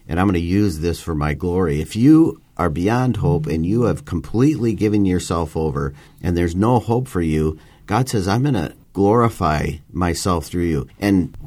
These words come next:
how does he do that? W-, one of the ways he does is he'll help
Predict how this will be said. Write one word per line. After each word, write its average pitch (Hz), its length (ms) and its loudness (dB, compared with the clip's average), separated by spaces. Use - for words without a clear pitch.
how 135 120 0
does 202 180 2
he 143 100 2
do 120 280 2
that? 73 300 -4
W-, 117 240 -8
one 123 240 6
of 185 80 2
the 123 80 4
ways 90 320 4
he 87 100 -2
does 85 380 0
is 104 360 4
he'll 160 400 2
help 123 520 -2